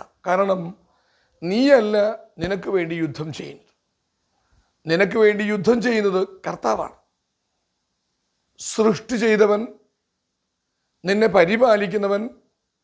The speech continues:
നിന്റെ എല്ലാ കാര്യങ്ങളിലും ശ്രദ്ധാലുവാണ് എന്ന് നിന്നോട് പറഞ്ഞിട്ടുണ്ടെങ്കിൽ,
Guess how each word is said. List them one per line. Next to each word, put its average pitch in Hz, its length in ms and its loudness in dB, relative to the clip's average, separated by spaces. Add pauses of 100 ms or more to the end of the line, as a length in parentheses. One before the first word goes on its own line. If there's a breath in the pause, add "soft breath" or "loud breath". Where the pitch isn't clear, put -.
(480)
നിന്റെ 202 320 2 (180)
എല്ലാ 226 360 2 (160)
കാര്യങ്ങളിലും 233 540 2
ശ്രദ്ധാലുവാണ് 240 1080 2 (840)
എന്ന് 185 280 -2
നിന്നോട് 220 640 6 (440)
പറഞ്ഞിട്ടുണ്ടെങ്കിൽ, 170 800 -4